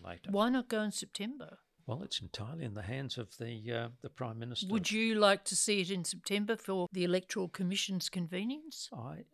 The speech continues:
Speaker 1: um, I'm happy to adopt whatever date that the, uh, Prime Minister, uh, selects, 'cause either way,
Speaker 2: Very
Speaker 1: whatever
Speaker 2: diplomatic.
Speaker 1: date, whatever day it's going to be, I'll be voting yes.
Speaker 2: All right. One last question.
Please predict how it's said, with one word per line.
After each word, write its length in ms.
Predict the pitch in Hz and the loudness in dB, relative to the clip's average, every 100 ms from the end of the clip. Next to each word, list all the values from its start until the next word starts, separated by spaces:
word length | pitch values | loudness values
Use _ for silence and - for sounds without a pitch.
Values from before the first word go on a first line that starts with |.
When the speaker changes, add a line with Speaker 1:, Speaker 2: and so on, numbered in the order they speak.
| 311 302 | -20 -8
Speaker 1:
um, 340 | 110 110 110 - - 113 | -6 -6 -8 -14 -12 -10
I'm 180 | 131 | -8
happy 340 | 107 110 - 117 | -10 -10 -10 -10
to 340 | - 107 107 131 | -8 -6 -6 -8
adopt 320 | 101 110 - | -6 -6 -6
whatever 300 | 110 104 98 | -10 -10 -10
date 300 | 90 101 98 _ | -14 -14 -16 _
that 120 | 101 - - | -14 -14 -14
the, 320 | 98 98 98 | -12 -10 -10
uh, 40 | - | -10
Prime 260 | - 104 98 | -10 -10 -10
Minister, 460 | 95 - - 92 90 | -10 -10 -10 -12 -10
uh, 60 | 90 | -8
selects, 720 | - - 90 - - - - | -8 -8 -10 -10 -6 -4 -4
'cause 280 | - 101 - 302 - | -6 -6 -8 -8 -2
either 240 | 127 123 | 0 2
way, 260 | 104 107 127 | 0 -2 -4
Speaker 2:
Very 240 | 175 190 175 | 6 8 8
Speaker 1:
whatever 180 | 147 117 | 6 4
Speaker 2:
diplomatic. 440 | 123 156 147 175 | 6 6 4 -2
Speaker 1:
date, 280 | - - - | -8 -20 -6
whatever 280 | 123 143 175 | 2 4 4
day 180 | 143 139 | 4 4
it's 140 | 135 | 0
going 160 | 135 117 | -4 -4
to 60 | |
be, 340 | 95 113 120 - 123 | -4 -4 -4 -8 -8
I'll 140 | 110 | -6
be 120 | 113 | -2
voting 340 | 101 101 110 101 | 0 0 -2 -10
yes. 360 | 101 - - - _ _ _ _ - - 226 - | -2 0 0 -4 _ _ _ _ -14 -10 -6 2
Speaker 2:
All 100 | 185 | 4
right. 200 | 156 - - - 196 | 4 2 -6 -10 -8
One 340 | - 214 254 262 | 4 6 8 8
last 460 | 226 190 - - | 8 8 4 -6
question. 640 | - 180 165 - 165 - | -2 0 0 -4 -4 -6